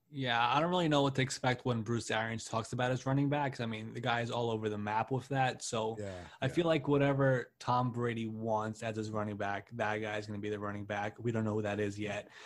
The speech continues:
Speaker 1: I wanna ask you about one more running back here. Evan Silva was on here last week. He said he's avoiding Leonard Fournette. Where are you on that?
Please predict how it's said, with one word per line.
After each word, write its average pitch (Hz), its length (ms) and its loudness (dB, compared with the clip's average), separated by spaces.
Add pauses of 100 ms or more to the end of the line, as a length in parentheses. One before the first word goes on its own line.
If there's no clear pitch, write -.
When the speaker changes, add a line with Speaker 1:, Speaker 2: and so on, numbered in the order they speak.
(160)
Speaker 1:
I 135 40 6
wanna 185 160 8
ask 196 240 6
you 180 60 8
about 160 200 8
one 156 140 8
more 160 120 8
running 151 280 6
back 135 260 4
here. 131 260 4
Evan 151 240 6
Silva 147 320 4
was 139 200 6
on 135 160 6
here 135 100 6
last 131 320 2
week. 139 200 4
He 135 60 4
said 139 200 2
he's 135 100 6
avoiding 135 460 6
Leonard 127 280 2
Fournette. 123 360 2
Where 127 140 4
are 135 60 6
you 135 140 6
on 113 160 2
that? 101 280 -2